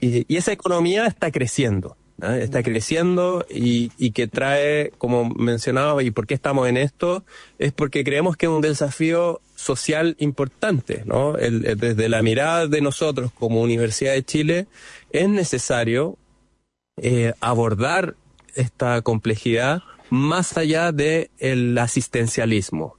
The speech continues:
Speaker 1: ¿no? Más allá de las pensiones y más allá de pensar que una persona mayor, cuando cumplió sesenta y cinco años,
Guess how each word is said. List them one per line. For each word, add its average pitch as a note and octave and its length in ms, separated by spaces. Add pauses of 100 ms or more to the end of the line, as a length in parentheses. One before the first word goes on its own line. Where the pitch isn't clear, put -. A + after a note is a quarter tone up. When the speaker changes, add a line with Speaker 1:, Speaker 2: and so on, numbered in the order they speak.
(120)
Speaker 1:
¿no? B2 240
Más C#3 280
allá C#3+ 240
de C3 100
las A#2+ 140
pensiones D3 800
y C3+ 80
más B2+ 220
allá C3 380
de C3 340 (300)
pensar B2 500
que - 80
una B2 140
persona A#2 320
mayor, A2+ 420
cuando A#2 300
cumplió A2 320
sesenta A2+ 400
y A2 40
cinco A#2 360
años, C3 340